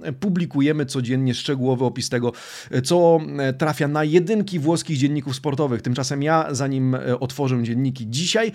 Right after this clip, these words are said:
e, rozliczam się z wami z pytania dnia z wczoraj, a ono dotyczyło kluczowego dla swojego zespołu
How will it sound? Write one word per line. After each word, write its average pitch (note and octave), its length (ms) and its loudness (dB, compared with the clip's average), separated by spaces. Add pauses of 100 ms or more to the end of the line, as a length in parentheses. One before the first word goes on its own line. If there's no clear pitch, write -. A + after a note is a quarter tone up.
(300)
e, C3+ 160 0
rozliczam C3 400 -2
się D#3+ 140 -2
z B2+ 40 -4
wami A#2 280 -2
z C3 140 -6
pytania A#2 360 -8
dnia C3+ 220 -4
z - 80 -4
wczoraj, C3 600 0
a G#3+ 180 -4
ono F3 240 0
dotyczyło C3+ 520 -2
kluczowego G3+ 800 0
dla D3+ 180 2
swojego D3+ 380 -2
zespołu C3+ 480 -2